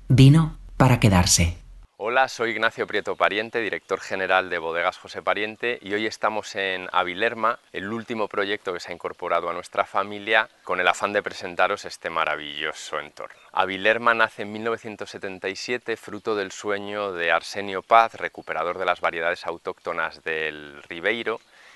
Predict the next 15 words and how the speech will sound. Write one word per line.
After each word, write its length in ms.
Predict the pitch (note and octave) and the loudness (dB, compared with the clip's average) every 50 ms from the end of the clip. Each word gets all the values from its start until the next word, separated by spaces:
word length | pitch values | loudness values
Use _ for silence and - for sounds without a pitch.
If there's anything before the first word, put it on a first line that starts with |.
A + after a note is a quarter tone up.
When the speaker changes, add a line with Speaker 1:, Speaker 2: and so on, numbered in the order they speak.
| - _ - | -20 _ -16
Speaker 2:
y 60 | G2 | -10
que 140 | - - G2+ | -4 0 0
dedicó 500 | G2 F#2+ F2 F#2+ F2 - - A2 A2 A2+ | 0 0 -2 -4 -8 -4 -2 -2 -2 -2
su 300 | - - - - G2+ F2+ | -4 -8 -12 -12 -12 -10
vida 280 | F2+ G#2 G#2+ G#2 G#2+ G#2 | -8 -8 -2 0 2 0
entera 540 | G2+ G2 - - G#2+ G#2 G#2 G#2+ A2 - _ _ _ - - - _ - | 0 -2 -2 -2 2 4 4 4 4 2 _ _ _ -20 -20 -16 _ -6
a 100 | - - | -6 -4
poner 320 | - F2 F2 F2+ F#2 G2 | -4 -4 -2 0 0 0
en 160 | G2 G2 F#2+ | -2 2 4
valor 360 | F#2 F2 F2 F2+ F#2 F#2+ F#2+ | 6 6 6 4 2 0 0
y 40 | F#2+ | 0
a 80 | F#2 E2+ | -2 -2
construir 500 | D#2+ D#2 D2+ - - - - E2 D#2+ E2 | -4 -8 -12 -16 -18 -16 -14 -10 -10 -10
este 220 | E2 - - - | -10 -10 -14 -16
proyecto. 580 | - - - - - - - _ _ _ - | -16 -14 -16 -16 -16 -18 -20 _ _ _ -20